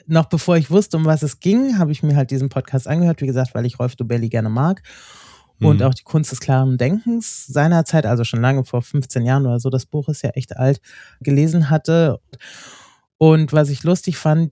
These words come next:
Speaker 1: diese Not-to-Do-Liste, die er rausgebracht hat, sein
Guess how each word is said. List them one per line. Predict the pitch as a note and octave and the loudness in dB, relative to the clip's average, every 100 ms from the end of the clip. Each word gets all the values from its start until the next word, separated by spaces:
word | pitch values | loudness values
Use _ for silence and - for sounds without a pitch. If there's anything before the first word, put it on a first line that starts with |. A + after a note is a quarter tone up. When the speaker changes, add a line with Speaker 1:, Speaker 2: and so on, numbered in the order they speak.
| _ | _
Speaker 1:
diese | E3 D#3+ C#3 D3 C#3 B2 - - _ _ | -2 0 2 2 2 0 -6 -20 _ _
Not-to-Do-Liste, | D3+ D3 F#3+ - - - A#2+ B2 A#2 A#2 A#2+ - C3+ | 0 2 2 0 -6 -4 -2 0 0 0 -2 -2 -2
die | C3+ B2+ | -2 -2
er | B2 | -2
rausgebracht | A2+ A#2+ B2+ - - _ _ _ - B2+ B2 B2+ - C3+ | -2 -2 -2 -6 -18 _ _ _ -12 -6 0 0 0 -6
hat, | B2 | -4
sein | - G2+ - | -4 -6 -6